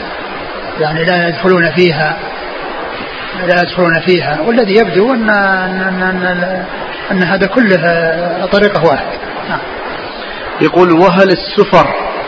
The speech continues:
Speaker 2: التي تقام في المسجد النبوي لإفطار الصائمين في رمضان وغيره هل تعتبر من الصدقة فتحرم عليهم؟
Speaker 1: والله يعني في الغالب أنها صدقة، ويمكن،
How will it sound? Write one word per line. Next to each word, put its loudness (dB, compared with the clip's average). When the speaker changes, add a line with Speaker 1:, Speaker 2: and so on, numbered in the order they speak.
Speaker 2:
التي 4
تقام 2
في 0
المسجد 0
النبوي 6
لإفطار 4
الصائمين 4
في 0
رمضان 6
وغيره 4
هل 4
تعتبر 4
من 4
الصدقة 4
فتحرم 2
عليهم؟ 4
Speaker 1:
والله 2
يعني 0
في -2
الغالب 4
أنها 2
صدقة، 0
ويمكن، 2